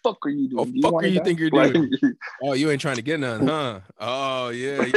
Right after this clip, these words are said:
Speaker 2: ain't trying to get none.
Speaker 1: Is this what
Speaker 2: You might
Speaker 1: we're
Speaker 2: be a
Speaker 1: going?
Speaker 2: sucker
Speaker 1: Yeah.
Speaker 2: later. Yeah, huh? You might, <laughs> you might not be an asshole, but you're
Speaker 1: Okay.
Speaker 2: definitely getting none that day, bruh."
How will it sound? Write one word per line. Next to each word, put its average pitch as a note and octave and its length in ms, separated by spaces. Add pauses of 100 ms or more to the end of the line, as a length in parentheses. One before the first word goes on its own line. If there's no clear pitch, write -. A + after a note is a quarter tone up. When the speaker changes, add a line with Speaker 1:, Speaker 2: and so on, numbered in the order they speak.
Speaker 2:
ain't D3+ 120
trying C3+ 180
to C3 100
get - 100
none. A#2+ 280
Speaker 1:
Is C3+ 40
this F#3+ 180
what G3 140
Speaker 2:
You - 0
might F#3+ 120
Speaker 1:
we're F3+ 40
Speaker 2:
be C#3 100
a - 80
Speaker 1:
going? D#3+ 120
Speaker 2:
sucker - 240
Speaker 1:
Yeah. - 0
Speaker 2:
later. D3 340
Yeah, C#3 540
huh? C3 500 (480)
You C3 320
might, C#3+ 760
<laughs> - 20
you C#3+ 240
might D3 180
not D3 160
be C#3+ 100
an C3+ 100
asshole, D3+ 420
but C3+ 100
you're C3 100
Speaker 1:
Okay. - 20
Speaker 2:
definitely A#2+ 360
getting A2+ 280
none G#2+ 160
that G#2 180
day, G2 200
bruh." G2+ 300